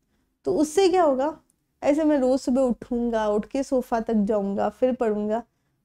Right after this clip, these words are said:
उसमें क्या ही मज़ा है, है ना?" या कभी, चलो, मैं बाहर से आया, थका हुआ आ रहा हूँ, पैर दुख रहे हैं, अब मैं सोफा तक जाऊँ अंदर, उसकी जगह मैं उसको आवाज़ लगा दूँ, "Hey sofa,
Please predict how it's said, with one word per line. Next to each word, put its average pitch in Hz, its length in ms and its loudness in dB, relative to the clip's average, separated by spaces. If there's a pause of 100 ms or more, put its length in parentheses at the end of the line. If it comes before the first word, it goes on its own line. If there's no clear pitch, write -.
उसमें 370 220 -4
क्या 302 120 0
ही 277 180 0
मज़ा 285 300 0
है, 254 80 -4
है - 840 -18
ना?" 285 60 -2
या 277 200 0
कभी, 240 280 0
चलो, 233 240 0
मैं 247 200 2
बाहर 233 400 2
से 277 140 -2
आया, 208 360 0 (100)
थका 247 220 0
हुआ 226 200 0
आ 208 100 -2
रहा 208 120 -4
हूँ, 202 120 -4
पैर 247 280 6
दुख 214 140 -2 (100)
रहे 202 120 -4
हैं, 214 60 -14 (400)
अब 302 120 2
मैं 294 300 6
सोफा 349 420 2
तक 403 120 2
जाऊँ 349 320 2
अंदर, 277 320 2 (420)
उसकी 254 220 0
जगह 302 140 2
मैं 311 100 0
उसको 311 160 -2
आवाज़ 262 280 2
लगा 254 260 0
दूँ, 262 200 -2 (480)
"Hey 370 180 6
sofa, 403 340 4